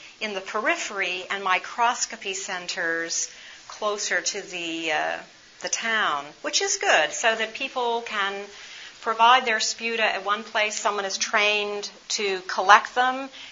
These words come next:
and then get them by motorbike or bicycle, whatever, to a microscopy center.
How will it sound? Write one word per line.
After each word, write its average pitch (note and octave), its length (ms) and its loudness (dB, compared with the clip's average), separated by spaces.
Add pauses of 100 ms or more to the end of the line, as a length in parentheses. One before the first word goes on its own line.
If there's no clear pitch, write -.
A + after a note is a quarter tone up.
(140)
and G3 240 4
then G3+ 340 6
get G3+ 220 0
them G#3 140 -6
by F3+ 200 4
motorbike F#3 920 0
or E3+ 60 -4
bicycle, F3+ 560 -2
whatever, E3+ 600 0
to F#3+ 180 -4
a - 20 -6
microscopy E3+ 800 -6
center. D#3+ 400 -8